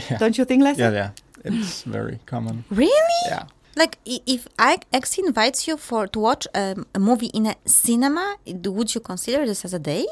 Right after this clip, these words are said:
Speaker 1: Uh,
Speaker 2: Any
Speaker 1: well, that depends on the relationship and how long it's been since you saw the person. And I think, like, what kind of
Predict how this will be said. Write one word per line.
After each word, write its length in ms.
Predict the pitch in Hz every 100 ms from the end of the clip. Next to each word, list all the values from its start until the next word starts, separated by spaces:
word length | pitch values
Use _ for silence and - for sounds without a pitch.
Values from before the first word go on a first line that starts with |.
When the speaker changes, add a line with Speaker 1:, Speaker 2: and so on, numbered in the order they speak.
| -
Speaker 1:
Uh, 60 | -
Speaker 2:
Any 480 | 220 247 269 - 269
Speaker 1:
well, 200 | 127 123
that 220 | 120 131
depends 360 | 135 117 107 104
on 80 |
the 120 | 98 95
relationship 760 | 92 95 101 107 101 107 -
and 360 | 101 98 98 90
how 260 | 101 101
long 340 | 98 98 98 104
it's 160 | 101
been 220 | - 101 98
since 280 | - 104 -
you 60 |
saw 220 | - 98 98
the 100 | 98
person. 480 | 104 110 113 123
And 140 | 117 110
I 40 |
think, 300 | 107 110 107
like, 320 | 110 87 - -
what 220 | - -
kind 320 | - 101 98
of 260 | 104 113